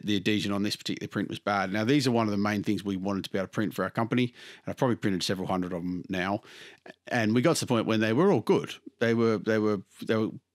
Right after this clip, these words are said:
fine, but you can see here there's a lot of places where for just, for some reason it just didn't stick, or it would be almost spitting out too much, uh, filament, or it wasn't adhering properly. It would kind of ball up on itself. And now you ask five different people, they give you five different opinions why that's doing it. So,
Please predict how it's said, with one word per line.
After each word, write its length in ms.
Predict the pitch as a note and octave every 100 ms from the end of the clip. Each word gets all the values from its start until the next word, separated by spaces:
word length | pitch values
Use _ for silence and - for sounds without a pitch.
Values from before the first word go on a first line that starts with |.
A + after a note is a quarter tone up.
| _
fine, 320 | D3 C3 F#2+
but 80 | F2
you 80 | -
can 80 | A2+
see 180 | A#2 G#2+
here 160 | G#2
there's 160 | G2+ G2
a 60 |
lot 160 | A2 G2
of 80 | -
places 260 | G#2 F#2+
where 140 | G#2+ G2+
for 120 | -
just, 200 | A2 -
for 80 | -
some 240 | B2 A2
reason 200 | A#2+ A#2
it 60 | A#2+
just 240 | A#2+ - _ -
didn't 180 | A#2+
stick, 320 | - F#3 C3+ G#2+
or 220 | G2+ - - - - -
it 80 | G#2
would 120 | G2+
be 180 | A2+ -
almost 360 | C3 C3+ A#2+
spitting 320 | - C#3 C3+
out 180 | B2+ -
too 200 | - C#3
much, 420 | C3 - - - - _ _ _ _ _ _ -
uh, 300 | B2 A#2 A2+
filament, 440 | G2+ D#3 E3 E3 C3+
or 260 | A#2+ A2 F#2+
it 100 | A2+
wasn't 260 | C3 B2
adhering 320 | G2+ C#3 C#3+
properly. 240 | C3 D#3+ C#3
It 40 |
would 120 | A#2
kind 160 | - B2
of 160 | F#2 -
ball 280 | B2+ A#2+
up 160 | C3+ -
on 80 | C#3
itself. 440 | - D#3 D#3+ - -
And 120 | A2
now 260 | A2 G#2+ - - -
you 100 | A2+
ask 180 | A2+ -
five 220 | A#2 G#2+
different 260 | A2+ G#2+
people, 380 | A#2+ A#2+ C3+ B2+ - - - -
they 100 | F#2
give 120 | F2+
you 60 | F#2
five 240 | G#2+ G2+
different 220 | F2+ F2 F2+
opinions 400 | G#2+ G2 F#2 G2
why 200 | F#2 F2+
that's 240 | F2 -
doing 240 | G2+ F2
it. 180 | E2 -
So, 220 | - A2